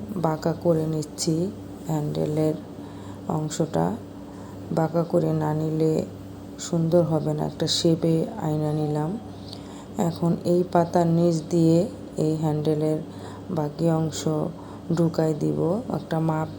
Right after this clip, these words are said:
নিতেছি, ওই সাইডে লাগাই ফেলছি, ওইটার মাপে এই জানি দুইটা এক সমান হয়। তো একটু কষ্ট হচ্ছে, তারপরও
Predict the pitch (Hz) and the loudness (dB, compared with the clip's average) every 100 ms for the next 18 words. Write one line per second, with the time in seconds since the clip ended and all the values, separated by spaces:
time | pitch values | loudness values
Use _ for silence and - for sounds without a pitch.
0 | - 165 156 160 151 - 156 170 - - | -2 -2 0 -2 -2 -2 0 0 0 0
1 | 156 151 - 156 165 156 156 160 160 - | 0 0 0 0 0 0 0 2 0 0
2 | 147 147 - 156 208 - - - - - | -2 -4 -4 -2 -4 -6 -14 -14 -14 -10
3 | - 165 165 170 165 160 - 160 170 233 | -2 2 6 6 4 0 0 0 0 -4
4 | - - - 156 151 151 151 151 170 160 | -10 -8 0 2 2 0 0 0 2 4
5 | 165 156 147 - - - 160 156 156 143 | 4 2 0 -4 -4 0 0 0 -2 -2
6 | 147 180 269 - - - - - - - | -2 -2 -4 -10 -12 -14 -14 -14 -14 -14
7 | - - 165 - 180 - 185 175 - - | -6 -2 -2 0 -2 4 2 4 -2 2
8 | 175 170 170 - 156 165 202 - 170 156 | 4 2 0 -2 0 0 -2 2 4 4
9 | 160 160 156 | 0 0 2